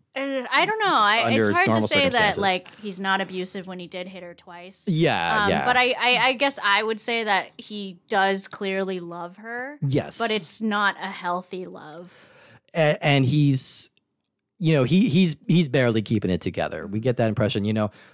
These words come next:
Speaker 2: when we, when, when that scene happens, it's worth noting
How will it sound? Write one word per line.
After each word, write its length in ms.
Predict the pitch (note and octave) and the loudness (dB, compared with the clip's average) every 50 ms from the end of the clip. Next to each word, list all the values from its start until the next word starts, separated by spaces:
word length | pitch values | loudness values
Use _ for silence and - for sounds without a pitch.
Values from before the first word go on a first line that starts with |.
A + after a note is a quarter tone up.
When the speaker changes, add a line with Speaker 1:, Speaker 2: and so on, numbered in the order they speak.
| _ | _
Speaker 2:
when 240 | - C#3+ E3 E3 D#3 | -2 0 0 2 2
we, 480 | D3 D3+ D3+ D#3 D#3 E3 - - - - _ _ | 2 2 4 4 2 2 0 -4 -10 -16 _ _
when, 360 | F#3+ C3+ D3 C#3+ C#3+ C3+ C#3 | -4 -2 0 0 0 0 0
when 200 | B2 C#3 C3+ C3+ | 0 0 2 4
that 200 | C#3+ C#3 C#3 C3+ | 4 4 2 2
scene 240 | - - D#3 C#3+ B2+ | 0 -2 -2 -2 -4
happens, 460 | A#2 G#2+ B2 B2+ B2+ - A#2 G#2+ G2 | -4 -2 -2 -2 0 0 -2 -2 -2
it's 160 | G2+ F#2+ - | -4 -6 -4
worth 200 | G#2+ G#2+ G2+ - | -2 -2 -2 -2
noting 360 | - G#2+ G#2+ G#2+ G#2+ G#2 G#2+ | -2 0 0 2 0 0 -2